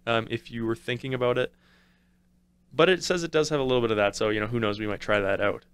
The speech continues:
Uh, now, like I said, this one here we got for twelve Canadian. It's AliExpress. It takes a little bit of shipping to get here. That's just part of, you know, what you have to deal with. It took over a month for it to get to me. However, the real Rolex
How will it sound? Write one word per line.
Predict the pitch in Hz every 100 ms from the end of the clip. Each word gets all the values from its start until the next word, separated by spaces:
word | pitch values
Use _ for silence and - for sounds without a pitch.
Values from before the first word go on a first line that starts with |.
| _ _ _ _ -
Uh, | 127 131
now, | 139
like | 151 170
I |
said, | 170 170 135
this | 160 165
one | 175 160
here | 143 151 147 131
we | 120
got | 120 120 -
for | 123 117 113
twelve | - 117 -
Canadian. | 127 135 143 147 143 139
It's | -
AliExpress. | 110 107 - - 117 117
It | 113
takes | - 123 117
a |
little | 117 113
bit | 110
of | -
shipping | 110 107
to | 107
get | 104
here. | 110 107 104 104 110
That's | 117 107
just | 113 -
part | - 107
of, | 101
you | -
know, | 101
what | 104 107
you | 107
have | 107
to | 107
deal | 104 101
with. | -
It | -
took | 123 113
over | 107 107
a | 104
month | 104 110 -
for | -
it |
to | -
get | - 101 - -
to | - 110
me. | 101 127 - - - _ _ _ _
However, | 143 151 147 135
the | 123
real | 120 156 147
Rolex | 135 131 127 -